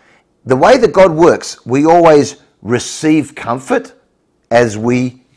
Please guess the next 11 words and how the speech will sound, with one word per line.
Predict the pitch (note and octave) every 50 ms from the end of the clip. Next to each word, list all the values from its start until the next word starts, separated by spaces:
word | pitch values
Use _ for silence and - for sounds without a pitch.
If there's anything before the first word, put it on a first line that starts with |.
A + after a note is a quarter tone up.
| _ F2
give | D#2+ A2+ B2+ A#2+ G2+ D#2+ - - _ _ _ _ _ _
comfort. | _ - G#2+ G2 F2 - D#2 - _
That | - A2+ A#2+ B2 - -
is | A2+ A2+ G2+ F#2+
a | G#2 G2
principle | F#2 _ _ - - A#3+ A3+ A3+ - C3 G#2 G#2 G#2+ A2 - _ _
through | _ - B2+ C3
the | A#2 A2+
Word | G#2+ A2 A#2 A2+
of | A2 F#2+ E2+
God. | F#2 E2 C#2+ -